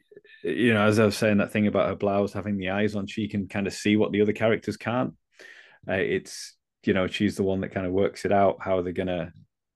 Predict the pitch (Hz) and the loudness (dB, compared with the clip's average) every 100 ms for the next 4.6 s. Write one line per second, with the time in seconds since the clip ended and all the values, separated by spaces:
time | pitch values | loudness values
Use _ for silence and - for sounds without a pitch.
0 | _ _ _ _ _ - 101 101 - - | _ _ _ _ _ -6 0 0 0 -6
1 | - - - - 87 90 87 104 98 92 | -20 -20 -14 -6 -4 0 0 2 2 2
2 | 92 - 101 - 85 - - 107 98 90 | 0 0 -4 -8 -10 -8 0 4 4 2
3 | 85 82 78 _ _ _ _ - - - | 0 -2 -10 _ _ _ _ -20 -14 -8
4 | 85 80 80 80 80 - | -8 -6 -4 -4 -4 -10